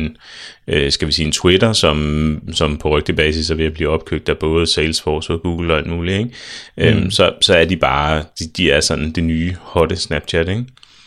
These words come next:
Speaker 1: Øhm, så derfor er det jo, er det jo ret fedt, at de ligesom bruger det momentum til at, at skabe noget nyt og blive ved med at, at pumpe nogle, nogle nye ting på, på gaden og sådan noget der, altså.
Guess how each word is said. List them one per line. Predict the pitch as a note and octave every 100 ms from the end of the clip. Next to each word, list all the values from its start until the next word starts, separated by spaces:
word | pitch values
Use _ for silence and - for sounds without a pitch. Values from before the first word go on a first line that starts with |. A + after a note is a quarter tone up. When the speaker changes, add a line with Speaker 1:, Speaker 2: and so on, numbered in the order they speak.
| - _ _ _ _ -
Speaker 1:
Øhm, | E2+ E2 E2
så | F2+
derfor | F2 E2+
er | F2
det | D#2+
jo, | D#2 -
er | -
det | D#2
jo | D#2 D2 D2+
ret | D2+
fedt, | - F#2 F#2
at | E2
de | E2
ligesom | D#2+ D#2 E2
bruger | - D#2+
det | D#2+ D#2+
momentum | D#2 D2+ D#2 E2+
til | -
at, | B1+ - - - - - - -
at | -
skabe | - D#2+ E2
noget | F#2 D#2+
nyt | E2 F#2
og | D#2
blive | E2 D#2+
ved | E2+
med | F2+
at, | E2 D#2+ -
at | E2+ -
pumpe | - E2 E2+
nogle, | E2+ D#2+ D#2 D#2
nogle | - F#2 E2+
nye | E2+
ting | E2 F#2 -
på, | - E2 D2+ - -
på | F#2
gaden | E2 D#2 E2
og | F2
sådan | -
noget | D2+
der, | D#2 -
altså. | F2